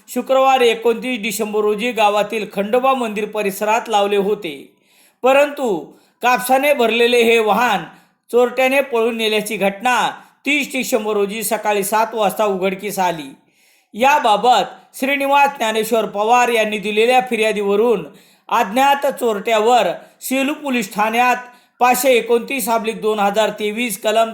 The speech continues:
तीनशे एकोणऐंशी भादवी अन्वये तीस डिसेंबर रोजी रात्री साडेआठ वाजता गुन्हा दाखल करण्यात आला होता. दाखल गुन्हा प्रकरणी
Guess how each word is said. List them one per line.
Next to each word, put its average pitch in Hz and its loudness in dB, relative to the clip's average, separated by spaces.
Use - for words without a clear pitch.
तीनशे 220 -6
एकोणऐंशी 233 -4
भादवी 208 -2
अन्वये 208 0
तीस 277 -2
डिसेंबर 226 -2
रोजी 214 0
रात्री 208 -2
साडेआठ 214 -2
वाजता 208 0
गुन्हा 196 -4
दाखल 190 -2
करण्यात 190 -2
आला 180 -2
होता. 175 -4
दाखल 277 2
गुन्हा 240 0
प्रकरणी 226 -2